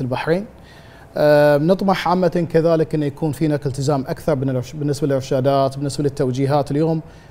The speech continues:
نشوف بعض الإجراءات عن يوم عن يوم تتغير، وإحنا في البحرين عندنا يعني، آه، مقياس لذلك، مقياس بأن، آه، ما تكون ولا في هناك خطة تعمل في مملكة البحرين إلا بدراية كاملة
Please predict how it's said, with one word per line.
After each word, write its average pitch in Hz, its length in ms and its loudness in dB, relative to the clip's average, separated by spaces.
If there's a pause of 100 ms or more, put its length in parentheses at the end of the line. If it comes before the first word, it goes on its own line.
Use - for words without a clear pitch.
نشوف 147 280 0
بعض 170 200 6
الإجراءات 170 600 2
عن 160 180 -2
يوم 170 260 0
عن 147 140 -2
يوم 170 160 2
تتغير، 151 640 2 (640)
وإحنا 220 280 2
في - 80 0
البحرين 185 460 2
عندنا 160 300 2
يعني، 139 480 0
آه، - 280 -8
مقياس 165 560 4
لذلك، 139 460 2
مقياس 135 580 -2
بأن، 151 300 0
آه، - 840 -10
ما 185 180 4
تكون 208 220 0
ولا 208 160 4
في 214 140 -2
هناك 180 160 0
خطة 175 480 -2 (360)
تعمل 185 320 0
في 147 80 -4
مملكة 175 380 0
البحرين 170 420 0
إلا 170 140 2
بدراية 156 460 2
كاملة 175 440 0